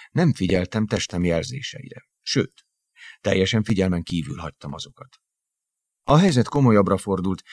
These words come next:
és végül a fájdalom is felerősödött. De még ekkor sem tettem semmit, mert azt hallottam, hogy az ilyen típusú elváltozásnál alkalmazott gyógykezelés nagyon fájdalmas,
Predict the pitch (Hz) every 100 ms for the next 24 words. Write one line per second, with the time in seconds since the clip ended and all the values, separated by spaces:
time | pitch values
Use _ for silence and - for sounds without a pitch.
0 | - - - 120 104 120 107 104 - 92
1 | 85 85 82 82 - 80 82 76 - 76
2 | - _ _ _ _ _ _ _ - -
3 | - 135 151 135 175 - 101 - 85 87
4 | 113 - 95 - 135 92 98 107 - -
5 | - 104 - - - 107 104 104 117 117
6 | 101 - 170 107 135 104 95 98 131 127
7 | 107 107 101 95 101 92 101 95 92 90
8 | 80 - 120 131 117 107 113 113 - 101
9 | 92 95 82 - - - 135